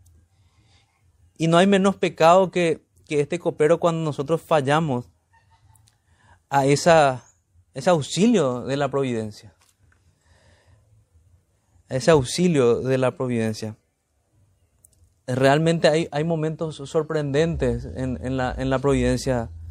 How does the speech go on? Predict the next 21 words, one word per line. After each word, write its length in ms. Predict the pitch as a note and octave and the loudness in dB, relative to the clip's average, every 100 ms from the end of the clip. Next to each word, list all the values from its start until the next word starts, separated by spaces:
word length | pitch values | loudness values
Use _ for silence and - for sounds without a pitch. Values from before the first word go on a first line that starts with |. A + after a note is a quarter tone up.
| - - - - - - | -18 -20 -18 -18 -18 -16
del 240 | - B2+ B2+ | -2 0 0
Señor. 340 | C3 A2 G#2 - - - - - | 0 -2 -4 -8 -20 -20 -20 -14
Y 120 | B2 | -6
cada 200 | D3+ D#3+ | 4 4
uno 280 | D#3+ D#3 D3 | 4 0 -2
puede, 320 | C3+ C3+ C3 | -2 0 -2
puede 360 | A2+ - B2+ C3 | -4 -6 -4 -2
reconocerlo. 760 | C#3 C3+ D3+ C#3+ - E3 B2+ - - - - - - - - - - - - - - - - - - - | -2 -4 -6 -4 -4 -4 -4 -10 -18 -20 -20 -16 -14 -14 -16 -16 -16 -18 -20 -14 -10 -10 -10 -12 -16 -6
Puede 180 | B2+ C3+ | 0 2
reconocer 640 | C#3+ D3 D3 C3 C#3+ C#3 | 2 0 -2 -2 0 -2
que, 420 | C3+ D3+ C#3 - _ _ _ _ _ _ _ _ _ - - - - - - - | 0 2 2 -2 _ _ _ _ _ _ _ _ _ -20 -20 -20 -20 -20 -20 -4
que 140 | D3+ | 2
es 120 | D3+ B2+ | 2 2
Dios 480 | D3 F#3+ G3 - - - - - - - - | 2 2 2 -6 -20 -20 -20 -20 -20 -18 -8
el 160 | D3+ | -6
que 80 | - | -6
está 540 | D3+ - F3+ G3+ A3 C#3+ B2 | -8 -4 2 4 4 0 -2
realmente 800 | C#3 D#3 D#3+ D3 D3+ D3 C#3 A#2+ _ _ _ _ _ _ _ _ - | 4 4 4 -2 -2 -2 -4 -6 _ _ _ _ _ _ _ _ -8
interfiriendo 1120 | D3+ E3+ E3 F3 D3 D3+ - D#3 B2+ B2+ _ _ _ _ _ _ - | -2 0 0 0 0 2 2 2 0 -4 _ _ _ _ _ _ -6
o 120 | C#3+ | -2
guiando 840 | D#3 D#3 D#3 F#3+ G3+ E3 C3 B2+ | 0 4 4 4 2 2 0 -4